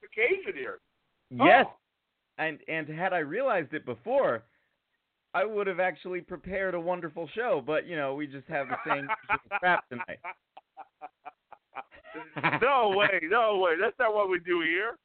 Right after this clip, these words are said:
Speaker 1: Come on.
Speaker 2: <laughs> That's right. We joyride, we joyride in here. I remember
Speaker 1: Joyride
Speaker 2: one
Speaker 1: here. The, the, the wheels fall off. The wheels fall off, baby.
Speaker 2: Yeah, exactly. I, I think one time Conan O'Brien said something like, "And if you like this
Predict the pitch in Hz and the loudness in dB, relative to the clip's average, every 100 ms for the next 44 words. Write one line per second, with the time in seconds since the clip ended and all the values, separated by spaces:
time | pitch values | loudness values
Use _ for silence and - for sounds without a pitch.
0 | _ _ _ _ 113 120 190 143 - - | _ _ _ _ -8 -6 -4 -6 -8 -12
1 | _ _ _ 151 151 160 110 85 - - | _ _ _ 0 2 2 0 0 -10 -6
2 | 196 131 196 202 160 135 113 110 160 143 | -6 0 2 2 2 0 -2 -4 -8 -8
3 | 139 156 147 120 107 101 101 101 90 - | -4 -4 -2 -2 -4 -6 -10 -10 -12 -14
4 | - - - - 285 254 202 190 190 147 | -20 -20 -6 0 2 2 2 2 0 -4
5 | - 196 170 202 226 294 285 208 202 165 | -4 -4 -4 -10 -8 -2 0 0 -2 -6
6 | 143 107 95 - 349 381 453 294 - 180 | -6 -10 -14 -16 -12 -6 -4 -6 -6 -6
7 | 143 107 - 170 202 415 _ - 156 110 | -6 -10 -12 -12 -12 -12 _ -8 0 0
8 | - _ 127 151 143 123 113 98 - 139 | -2 _ -4 2 2 0 -4 -6 -4 -4
9 | - 196 262 262 196 180 190 156 135 147 | -2 -4 -4 -8 -4 -4 -4 -8 -6 -6
10 | 147 139 117 127 131 131 120 127 104 123 | -4 -2 -2 -2 0 -2 -2 -4 -4 -6
11 | 101 113 98 92 - - _ _ - 160 | -6 -4 0 0 -2 -16 _ _ 0 0
12 | 180 196 190 147 131 139 | 2 2 2 0 -2 -2